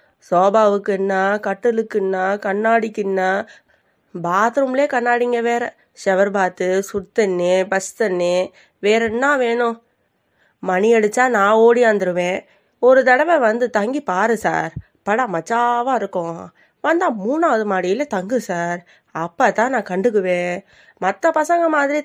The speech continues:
தலைய சோஞ்சுக்கின்னு பக்ஸஸ் கேட்க மாட்டேன், கொடுத்தாலும் வாங்க மாட்டேன். அதுல நான் ரொம்ப ஸ்ட்ரிக்ட். மூணாவது மாடியிலேருந்து ரூப் கார்டனுக்கு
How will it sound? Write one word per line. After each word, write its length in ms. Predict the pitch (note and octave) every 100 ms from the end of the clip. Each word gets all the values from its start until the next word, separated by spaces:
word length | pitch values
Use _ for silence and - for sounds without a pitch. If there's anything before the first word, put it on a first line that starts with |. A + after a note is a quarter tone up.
| B3
தலைய 280 | A#3+ C4+ C4
சோஞ்சுக்கின்னு 760 | C4 C4 C4+ C4 A#3+ A#3 A#3+ B3 _ _ -
பக்ஸஸ் 500 | A3+ A#3 C4+ D4 -
கேட்க 240 | A3+ A3
மாட்டேன், 640 | A3+ G3 F3+ F3+ F3+ F#3 F3+ _ _
கொடுத்தாலும் 640 | - E3 G3 A3 A3 B3+
வாங்க 320 | C4 A#3+ B3 B3
மாட்டேன். 460 | A3+ G3+ G#3 - _ _
அதுல 300 | - F3+ G3+
நான் 160 | G3+ F3+
ரொம்ப 380 | E3 F3+ F#3+ C4
ஸ்ட்ரிக்ட். 500 | - B3+ - C#4 B3 - _ _ _ _ _ _ -
மூணாவது 480 | B3 E4 E4 D4
மாடியிலேருந்து 560 | B3 A3+ A3+ A3 C4 C#4
ரூப் 280 | B3 D#4+ C#4+
கார்டனுக்கு 380 | B3 A3 G3+